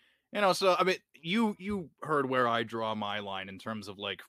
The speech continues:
wide receiver. So, and honestly, I would apply the same number roughly for running backs. Like, if I can't confidently be like, "This guy could very well be within the top forty week to week for the rest of this,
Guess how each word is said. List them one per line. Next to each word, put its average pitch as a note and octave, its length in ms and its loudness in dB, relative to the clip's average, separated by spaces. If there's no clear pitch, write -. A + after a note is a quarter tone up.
wide A2 360 -2
receiver. G2+ 500 -6
So, C#3 240 -2
and A3 100 0
honestly, A3 320 0
I F#3 100 6
would E3+ 160 4
apply D3+ 340 0
the C3+ 100 -2
same C3 340 -2
number A2+ 440 0
roughly A2+ 500 -2
for A2+ 280 -2
running A2 320 -2
backs. E2+ 300 -12
Like, B2 160 -2
if C#3 120 -4
I C#3+ 100 2
can't D#3 360 -2
confidently C3 600 0
be A2+ 200 0
like, G#2+ 200 -2
"This D3+ 220 -2
guy C#3 240 2
could B2 420 -4
very C#3+ 340 2
well C3 240 2
be B2 160 -2
within A#2 240 -4
the A2 80 -6
top G#2+ 300 -4
forty G#2 400 -4
week A#2 300 -2
to B2 100 -8
week G#2+ 260 -4
for - 160 -6
the G#2 100 -6
rest G2+ 340 -4
of G2 120 -12
this, A2 320 -4